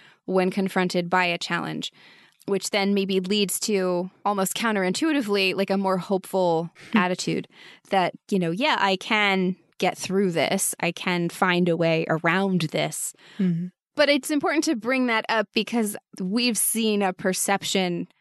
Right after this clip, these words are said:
Speaker 1: in the wake of this episode airing that they got everything wrong, that
Speaker 2: Hmm.
Speaker 1: the ending was naive, that they think they solved the problems.
Speaker 2: <laughs>
Speaker 1: And that is not at all what this episode was saying. <laughs> Um,
Speaker 2: <laughs> Mm-hmm.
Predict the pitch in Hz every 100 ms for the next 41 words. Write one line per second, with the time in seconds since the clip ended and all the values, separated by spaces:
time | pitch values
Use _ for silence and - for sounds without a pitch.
0 | - 226 202 190 240 233 214 190 175 -
1 | - 240 190 - 175 170 - 185 175 175
2 | 175 - 185 - 170 175 190 190 180 175
3 | 165 160 170 190 233 208 196 185 185 180
4 | - 175 165 165 170 185 180 175 - 208
5 | 196 190 170 170 170 170 240 254 240 226
6 | 196 175 170 170 190 190 - 170 - 208
7 | 202 202 190 175 165 - 254 240 214 214
8 | 202 190 190 196 - - - 190 - 202
9 | 196 196 190 - 208 202 208 240 240 233
10 | 196 - 185 190 180 170 - 165 165 160
11 | - 170 151 220 202 175 185 - 254 196
12 | 247 226 185 220 - 180 214 - - -
13 | - - - - 180 185 170